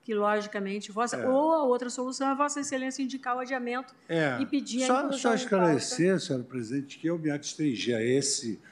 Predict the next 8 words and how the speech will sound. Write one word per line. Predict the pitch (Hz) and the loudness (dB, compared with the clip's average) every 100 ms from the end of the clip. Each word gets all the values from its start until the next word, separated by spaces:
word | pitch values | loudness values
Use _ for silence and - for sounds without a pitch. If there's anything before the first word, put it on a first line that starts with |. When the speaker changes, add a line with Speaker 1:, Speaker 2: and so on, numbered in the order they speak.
| - - | -20 -2
Speaker 2:
recurso | 143 143 131 127 131 | 0 0 -2 -2 -2
ordinário | 117 113 110 135 170 170 127 101 - - - _ - | -4 -4 -2 2 4 4 4 0 -6 -20 -20 _ -4
e | 151 175 185 185 160 147 131 - - | 2 4 6 6 4 2 -2 -12 -8
concluindo | 160 165 175 160 143 190 190 151 | -6 -4 0 2 4 4 2 -2
que | - 170 | -2 0
nesse | 147 156 220 - 160 | 2 4 4 4 -2
recurso | - 143 151 | -6 -6 -2
ordinário | 139 135 135 | -2 -2 -4